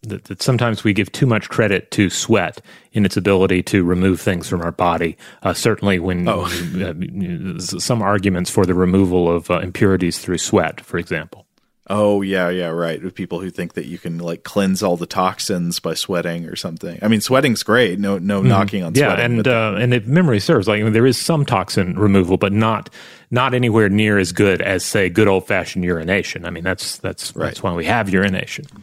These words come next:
Speaker 2: Exactly. So, uh, I guess from here we go on to talk about, uh, how the brain senses and monitors osmolality.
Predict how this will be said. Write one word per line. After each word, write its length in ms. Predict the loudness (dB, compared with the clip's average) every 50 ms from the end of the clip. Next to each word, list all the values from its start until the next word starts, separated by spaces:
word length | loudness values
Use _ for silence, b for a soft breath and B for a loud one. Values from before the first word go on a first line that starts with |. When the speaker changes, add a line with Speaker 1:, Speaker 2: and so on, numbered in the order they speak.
| -16 -12
Speaker 2:
Exactly. 600 | -10 -6 -4 -4 -4 -4 -6 -12 -18 -18 -18 -20 _ _ _ _ _ _ _ -4
So, 360 | 2 4 6 6 6 6 6
uh, 160 | 6 4 4
I 120 | 4 4 2
guess 160 | 2 2 2
from 160 | 2 2 4
here 160 | 4 4 4
we 100 | 4 4
go 180 | 4 4 4 4
on 180 | 4 2 0
to 220 | -2 -4 -4 -6 -6
talk 280 | -6 -6 -6 -6 -6
about, 380 | -4 -2 -2 -2 -2 -4 _ -8
uh, 300 | -6 -4 -4 -6 -6 -6
how 340 | -6 -2 0 2 4 4 4
the 160 | 2 0 -2
brain 720 | -4 -2 0 2 2 4 4 4 4 4 4 2 2 0 -2 _ _ _ _ -6
senses 640 | -4 -2 0 2 2 2 2 2 2 2 2 2 2
and 160 | 0 2 2
monitors 680 | 4 4 4 4 2 2 0 0 0 0 -2 -2 -4 -6
osmolality. 1040 | -4 -4 -4 -4 -2 -4 -2 0 2 2 2 2 0 -2 -6 -12 -14 -16 -16 -18